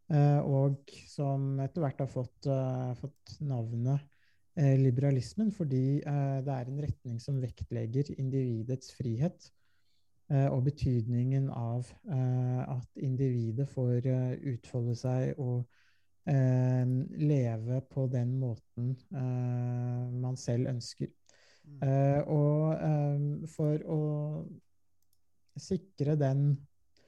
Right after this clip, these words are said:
Speaker 1: eh, muligheten til å, eh, eller sikre den friheten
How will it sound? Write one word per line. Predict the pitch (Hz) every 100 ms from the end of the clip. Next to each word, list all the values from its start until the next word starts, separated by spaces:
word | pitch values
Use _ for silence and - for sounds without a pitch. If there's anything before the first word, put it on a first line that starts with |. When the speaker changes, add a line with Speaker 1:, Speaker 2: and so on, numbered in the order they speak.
| _ _ _ -
Speaker 1:
eh, | 147
muligheten | 156 147 120 120 113 151 147
til | - 127 127 131
å, | 143 135 135 135 131
eh, | - 135 131 131 131 131 131 131 131 131
eller | 131
sikre | - - - 127 135
den | 135
friheten | 139 135 127 120 120 - 185